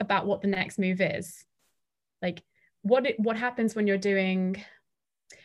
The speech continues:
any kind of movement practice, like martial arts or yoga? Um,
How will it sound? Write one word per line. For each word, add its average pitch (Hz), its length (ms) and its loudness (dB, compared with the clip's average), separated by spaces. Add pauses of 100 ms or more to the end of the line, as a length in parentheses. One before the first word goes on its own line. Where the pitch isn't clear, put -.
(200)
any 294 200 8
kind 247 320 0
of 214 80 4
movement 208 460 4
practice, 180 480 -6
like 165 160 -4
martial 247 420 0
arts 175 460 -2
or 170 480 0
yoga? 190 520 2 (640)
Um, 185 440 0